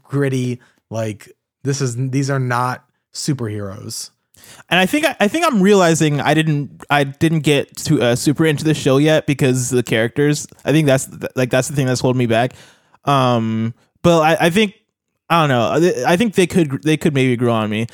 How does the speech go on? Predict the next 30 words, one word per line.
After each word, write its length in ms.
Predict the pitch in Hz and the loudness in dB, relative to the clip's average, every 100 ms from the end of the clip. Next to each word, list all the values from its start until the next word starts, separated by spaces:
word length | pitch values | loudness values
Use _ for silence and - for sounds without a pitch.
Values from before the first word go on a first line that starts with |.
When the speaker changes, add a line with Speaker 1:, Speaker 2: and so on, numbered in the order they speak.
| - | -2
Speaker 2:
There's 120 | 180 | 0
something 220 | 269 269 | 2 0
about 260 | 185 156 156 | 0 0 0
them 180 | 147 135 | 0 0
la-, 160 | 131 - | -2 0
that 160 | 139 | 0
I'm 160 | 127 131 | 0 0
like, 280 | 123 120 - _ | 0 -2 -6 _
I 100 | - | -4
feel 100 | 175 | 0
like 80 | 214 | 2
they're 100 | 196 | 4
all 180 | - - | 2 2
kind 240 | - 147 | 0 2
of 340 | 143 131 123 - _ _ _ - | 2 2 0 -6 _ _ _ -2
unlikable. 680 | 139 131 135 151 156 160 156 | 0 2 0 0 0 0 0
Speaker 1:
They, 80 | 185 | 0
Speaker 2:
And 160 | 180 | 2
I, 40 | 165 | 2
Speaker 1:
yeah, 120 | 160 | 4
Speaker 2:
I 100 | 156 | 4
Speaker 1:
no, 60 | |
Speaker 2:
think 100 | 180 | 4
that's 120 | 175 156 | 2 2
Speaker 1:
none 180 | 165 | 0
of 60 | 180 | 0
them 100 | 165 | 0
are 100 | 156 | 0
really 200 | 151 135 | 0 0
likable. 480 | 127 131 110 101 | -2 -4 -8 -10